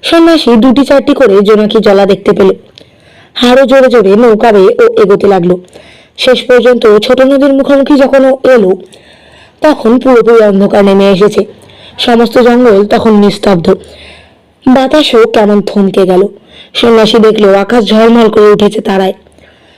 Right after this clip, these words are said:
চাঁদ ক-, উঠবে কখন কে জানে। নৌকো নিয়ে ও গভীর জঙ্গলে ঢুকে পড়ার জন্য এগোতে লাগলো সন্ন্যাসী।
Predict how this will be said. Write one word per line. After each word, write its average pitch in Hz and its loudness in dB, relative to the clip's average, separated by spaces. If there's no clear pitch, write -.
চাঁদ 254 0
ক-, - -2
উঠবে 269 2
কখন 233 0
কে 196 0
জানে। 185 -4
নৌকো 233 2
নিয়ে 226 0
ও - 2
গভীর 214 2
জঙ্গলে 220 0
ঢুকে 208 0
পড়ার 233 0
জন্য 202 -2
এগোতে 196 -2
লাগলো 185 -2
সন্ন্যাসী। 208 -2